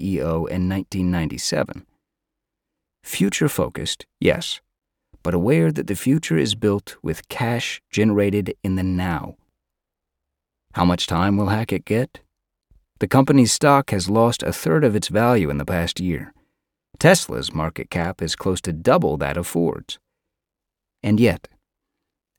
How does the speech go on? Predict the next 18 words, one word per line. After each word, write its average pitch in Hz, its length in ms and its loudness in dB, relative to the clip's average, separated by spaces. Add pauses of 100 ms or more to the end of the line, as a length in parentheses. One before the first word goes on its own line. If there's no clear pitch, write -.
a 98 80 0
decade 170 380 4
ago, - 400 -14 (460)
the - 60 -8
eleventh 170 360 2
floor - 260 -2
conference 107 580 0
room 95 260 2
of 78 100 -4
the - 100 -8
headquarters 90 580 -2
building 87 420 0 (300)
was 90 140 -4
the 73 100 -6
scene 135 360 2
of 98 220 -6
desperate 135 440 2
negotiations 95 920 0